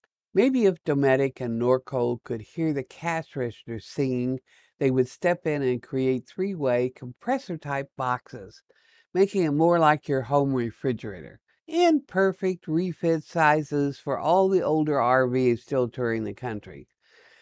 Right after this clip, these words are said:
They already know the best sellers in their brand. What is the problem? Well,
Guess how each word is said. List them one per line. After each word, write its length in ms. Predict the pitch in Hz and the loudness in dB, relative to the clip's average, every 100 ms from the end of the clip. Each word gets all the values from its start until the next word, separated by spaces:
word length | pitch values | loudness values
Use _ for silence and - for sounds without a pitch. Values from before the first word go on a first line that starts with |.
| _ - | _ 4
They 160 | 151 190 | 8 10
already 340 | 202 190 147 | 10 8 6
know 340 | 135 147 185 | 6 8 8
the 120 | 165 120 | 8 6
best 300 | 123 117 - | 4 2 2
sellers 460 | 147 160 127 107 | 4 6 4 2
in 160 | 120 117 | -4 -4
their 120 | 110 | -4
brand. 540 | 101 127 156 101 104 - _ _ | 0 0 0 -4 -10 -18 _ _
What 180 | 220 254 | -2 -2
is 140 | 254 | -2
the 80 | 269 | -6
problem? 600 | - 269 269 240 101 92 _ _ _ _ _ _ _ _ _ | -6 -4 -2 -2 -6 -8 _ _ _ _ _ _ _ _ _
Well, 400 | 202 208 214 - | 2 4 4 0